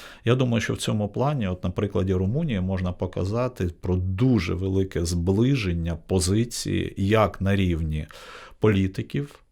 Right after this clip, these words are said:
урядових структур, так і на рівні простих громадян.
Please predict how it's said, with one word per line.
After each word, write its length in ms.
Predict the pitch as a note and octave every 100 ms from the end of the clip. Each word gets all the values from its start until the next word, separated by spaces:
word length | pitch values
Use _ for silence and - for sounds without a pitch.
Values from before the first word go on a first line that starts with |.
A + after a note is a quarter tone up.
| -
урядових 680 | A#2 A2 F#2+ F#2 F#2 A#2+
структур, 500 | - - B2 - A#2+
так 240 | G#2+ C3 B2+
і 20 |
на 120 | F#2+
рівні 300 | F#2 A2 G2+
простих 460 | - E2 - F#2+ F2
громадян. 520 | F2 E2 D#2+ D2+